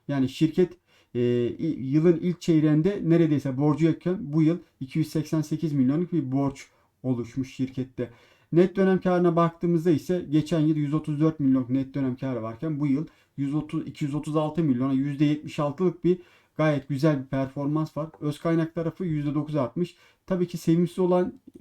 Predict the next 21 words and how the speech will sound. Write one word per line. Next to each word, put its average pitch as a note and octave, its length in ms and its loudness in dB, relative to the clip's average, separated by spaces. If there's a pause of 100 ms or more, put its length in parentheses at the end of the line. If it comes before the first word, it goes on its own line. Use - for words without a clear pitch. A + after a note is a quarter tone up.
(120)
kısım G#3 500 -6
net D#3+ 460 4
borç F3 300 0
tarafı A2 360 -6
arkadaşlar. G2 520 -12
Onu C3+ 200 -2
da B2+ 60 -2
söyleyelim. B2+ 520 -4 (380)
Şöyle E3 260 -2
çeyreklik E3+ 480 2
satışlara E3+ 540 -4
baktığımızda D#3+ 640 -2 (260)
gayet D3+ 320 0
istikrarlı. C3 540 -6
Enflasyon C3+ 540 -6
muhasebesi C3+ 540 -6
uygulanmasına C3 720 0
rağmen C3+ 300 -2
gayet C3 340 -2
istikrarlı C#3 480 -6
gitmiş. D3+ 320 -8